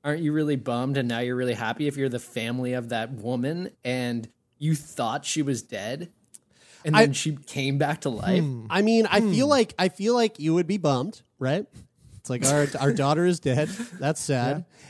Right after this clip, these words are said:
Speaker 2: And then you'd find out, wait, she was alive, uh, about to be embalmed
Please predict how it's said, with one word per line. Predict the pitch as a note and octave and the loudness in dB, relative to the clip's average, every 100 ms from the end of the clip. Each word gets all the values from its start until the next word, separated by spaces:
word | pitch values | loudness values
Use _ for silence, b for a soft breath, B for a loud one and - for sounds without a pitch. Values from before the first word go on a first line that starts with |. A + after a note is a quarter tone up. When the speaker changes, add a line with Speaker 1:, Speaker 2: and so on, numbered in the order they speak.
| B D#3 | B 0
Speaker 2:
And | D#3+ | 2
then | F3 F#3+ B3+ | 2 2 2
you'd | C4+ D#3+ F3 | 0 -2 -4
find | - E3 D#3+ | -2 0 2
out, | D3+ C3+ | 2 0
wait, | A#2 B2+ C#3+ A#2+ | -4 -2 -2 -2
she | - D3 | -6 -2
was | C3+ | -2
alive, | B2+ A#2+ D3 C#3 A2+ F#3 - _ _ _ _ _ _ _ | -2 -2 0 0 -2 -10 -16 _ _ _ _ _ _ _
uh, | - - _ - | -20 -20 _ -12
about | C3 B2 C3+ | -6 -2 -2
to | D3 | 0
be | E3 | 0
embalmed | D3+ D3+ B2+ E3 | 2 2 0 -4